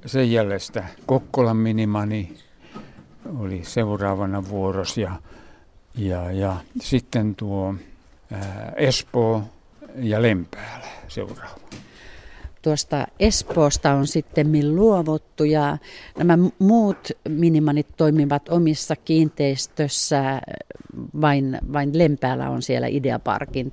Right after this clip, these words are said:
Speaker 2: tiloissa. Tässä on hyvin niin kuin e-,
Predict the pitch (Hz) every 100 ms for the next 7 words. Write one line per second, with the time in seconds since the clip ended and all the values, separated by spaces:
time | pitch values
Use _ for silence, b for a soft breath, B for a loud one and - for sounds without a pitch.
0 | - 135 113 101 127 - - 120 - B
1 | B B - - - 165 151 156 147 156
2 | 135 B B - 196